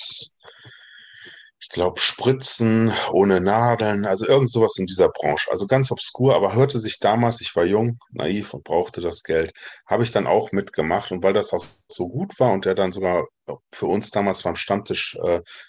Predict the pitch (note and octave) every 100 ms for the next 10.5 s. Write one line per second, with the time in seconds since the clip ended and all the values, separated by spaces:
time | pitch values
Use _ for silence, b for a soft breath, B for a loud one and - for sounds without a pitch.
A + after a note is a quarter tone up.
0 | - E2+ D#2+ G#2 G2 F#2 F2 E2 - A2+
1 | A2+ F#2+ - - C3 B2 A#2 A#2 A2+ F#2
2 | G2+ G2+ G2+ G2+ E2 F2 E2 G2+ A#2+ B2+
3 | C#3 - - - G2+ F#2+ - - - B2
4 | C#3 B2+ A2+ A2 G2+ - - C2 E2+ E2+
5 | - - - - - - A#2 - - C2
6 | F2+ E2+ - D2+ - - D#2 D#2 - -
7 | A2 A#2+ B B B B B - F2 F#2+
8 | G2 - F2 - G2+ G#2 - F#2 - E2
9 | E2 E2 D#2 G#2 G2+ - - F#2 F2+ E2
10 | E2 D#2 D#2+ -